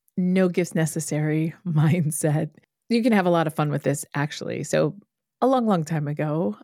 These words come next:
I used to just take catalogs and I would rip out things that I loved and I would put them in a box for my husband to sort through and choose when it was my birthday or Christmas. And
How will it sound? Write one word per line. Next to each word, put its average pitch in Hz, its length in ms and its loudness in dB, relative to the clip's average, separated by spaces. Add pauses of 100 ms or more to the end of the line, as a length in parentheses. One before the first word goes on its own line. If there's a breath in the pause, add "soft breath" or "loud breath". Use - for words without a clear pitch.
(160)
I 220 280 0
used 196 360 -4
to 165 100 -4
just 160 300 -6
take - 260 -8
catalogs - 680 -6 (100)
and 160 140 -4
I 165 100 -4
would 170 160 -6
rip 180 380 -2 (180)
out 185 380 0 (420)
things 220 220 0
that 214 120 0
I 185 120 0
loved 165 380 -2 (120)
and 170 140 -2
I 170 80 2
would 160 160 -2
put - 140 -6
them 214 120 0
in 208 80 0
a 196 60 2
box 160 420 0 (120)
for - 160 -4
my 165 200 0
husband 160 840 -2
to 165 240 -4
sort 208 440 0
through 156 360 0 (760)
and 165 520 -2
choose 208 500 -2
when 180 200 -2
it 185 120 -4
was 170 260 -2 (400 loud breath)
my 208 80 2
birthday 196 460 4
or 156 100 2
Christmas. 156 640 -6 (140)
And 180 200 -2